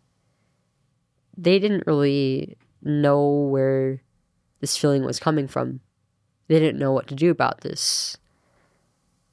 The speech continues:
So they decided that, I mean, we're not experts on this, so we're gonna get a professional involved instead, and we're gonna get you a therapist.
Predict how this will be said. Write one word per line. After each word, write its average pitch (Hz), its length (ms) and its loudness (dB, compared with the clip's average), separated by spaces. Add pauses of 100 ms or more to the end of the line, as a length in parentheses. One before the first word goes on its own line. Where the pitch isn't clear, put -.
(160)
So 143 460 2
they 143 80 0
decided 135 420 -2
that, 131 360 -6 (1080)
I 120 120 -4
mean, 127 360 -4 (240)
we're 147 140 2
not 147 220 2
experts - 500 -6
on 127 160 -2
this, - 480 0 (120)
so 127 420 0
we're 135 200 0
gonna 131 400 -4 (920)
get 156 120 4
a 151 40 0
professional 160 460 0
involved 127 280 0
instead, 131 400 -2 (400)
and 131 540 -2
we're 135 200 0
gonna 135 140 -4
get 143 180 -2
you 151 60 0
a 143 40 -2
therapist. - 720 -4